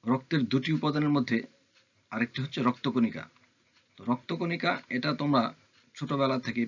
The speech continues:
পড়ে আসছো। তিন ধরনের, লোহিত রক্তকণিকা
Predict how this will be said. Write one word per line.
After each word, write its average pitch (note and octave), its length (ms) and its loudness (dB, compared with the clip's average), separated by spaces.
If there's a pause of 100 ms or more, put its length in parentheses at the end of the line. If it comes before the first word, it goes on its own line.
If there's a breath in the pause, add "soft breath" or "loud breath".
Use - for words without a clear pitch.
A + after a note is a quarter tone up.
পড়ে A2 240 -2
আসছো। - 260 -4 (960)
তিন C#3+ 160 2
ধরনের, B2 340 6 (540)
লোহিত C#3+ 320 0
রক্তকণিকা D3+ 640 0